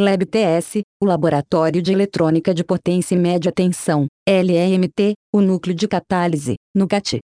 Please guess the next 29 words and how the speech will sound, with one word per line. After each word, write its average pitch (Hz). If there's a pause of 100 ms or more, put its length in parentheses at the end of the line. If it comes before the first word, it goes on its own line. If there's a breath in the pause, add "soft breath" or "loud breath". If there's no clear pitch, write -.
e 208
o 190
Laboratório 160
de 170
Hidrogênio, 180 (220)
lab 196
dois. 139 (420)
No 180
entanto, 175 (220)
dois 180
anos 180
após 165
o 185
início 180
das 160
operações, 180 (220)
os 185
pesquisadores 175
enfrentam 180
problemas 175
para 208
dar 165
continuidade 175
ao 160
projeto. 151 (400)
A 190
professora 190
Andréia 180
Santos, 160